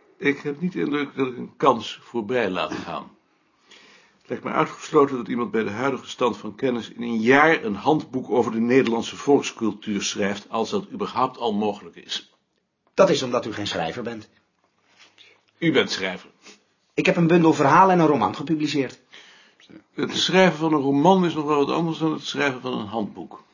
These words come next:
Speaker 2: Misschien omdat u nog vastzit in verouderde denkschema's.
Speaker 1: Dat is natuurlijk heel goed mogelijk.
Speaker 2: Dus u wilt me niet helpen?
Speaker 1: Als u blijft bij uw plan om een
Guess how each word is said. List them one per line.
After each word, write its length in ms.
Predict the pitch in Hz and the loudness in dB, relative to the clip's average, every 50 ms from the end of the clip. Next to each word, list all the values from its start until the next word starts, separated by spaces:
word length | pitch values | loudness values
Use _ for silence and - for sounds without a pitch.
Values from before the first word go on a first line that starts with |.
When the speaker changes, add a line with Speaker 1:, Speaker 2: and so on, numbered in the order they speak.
| _ _ _ _ _ | _ _ _ _ _
Speaker 2:
Misschien 440 | - 156 170 165 160 175 226 247 240 | 0 4 4 6 6 4 4 2 0
omdat 240 | 220 202 185 185 - | 2 2 2 2 2
u 40 | |
nog 180 | 165 147 139 - | 2 0 0 2
vastzit 340 | - 190 185 - - 160 - | 2 2 2 2 0 0 0
in 120 | - 139 | -2 -2
verouderde 600 | 139 170 - - 151 147 127 117 107 120 117 110 | -2 0 2 4 4 4 2 0 -4 -8 -8 -2
denkschema's. 760 | 107 165 165 156 - - - 71 71 71 - - - - _ _ _ _ _ _ _ _ _ | 0 2 2 2 2 0 -2 -4 -6 -8 -10 -12 -14 -18 _ _ _ _ _ _ _ _ _
Speaker 1:
Dat 200 | - - 101 101 | -4 -2 -2 -2
is 80 | - - | -4 -8
natuurlijk 360 | 160 165 - - 85 - 73 | -14 -12 -10 -8 -10 -8 -6
heel 180 | - 170 214 185 | -4 -2 -2 -2
goed 260 | - - 139 139 135 | -4 -8 -12 -12 -8
mogelijk. 460 | 104 104 101 104 101 - 104 - - - _ _ _ _ _ | -6 -4 -4 -6 -6 -10 -16 -20 -20 -20 _ _ _ _ _
Speaker 2:
Dus 340 | - 117 107 160 180 - 180 | -18 -2 2 4 4 4 4
u 80 | 170 | 2
wilt 180 | 156 175 165 151 | 2 2 2 4
me 80 | 156 | 4
niet 160 | 165 208 196 - | 4 4 2 0
helpen? 300 | 120 87 82 - - - _ _ _ _ _ _ _ _ _ _ _ _ _ _ _ _ _ - - - - - - - - _ _ _ _ _ _ _ _ _ _ _ _ _ | 0 -2 -2 -4 -8 -18 _ _ _ _ _ _ _ _ _ _ _ _ _ _ _ _ _ -20 -20 -20 -20 -20 -20 -20 -20 _ _ _ _ _ _ _ _ _ _ _ _ _
Speaker 1:
Als 240 | _ 156 165 165 156 | _ 8 8 8 8
u 120 | 180 180 151 | 6 4 6
blijft 340 | 151 180 214 226 220 220 | 6 8 8 8 6 4
bij 160 | 190 190 196 190 | 4 4 6 6
uw 160 | 175 170 - | 6 4 4
plan 460 | 175 180 180 165 151 143 123 - - _ _ _ | 4 4 4 4 4 0 -2 -4 -8 _ _ _
om 340 | - 123 131 131 127 120 107 104 | -2 0 2 2 2 0 -2 -2
een 400 | 110 113 113 107 101 95 - | 0 2 2 2 0 -2 -6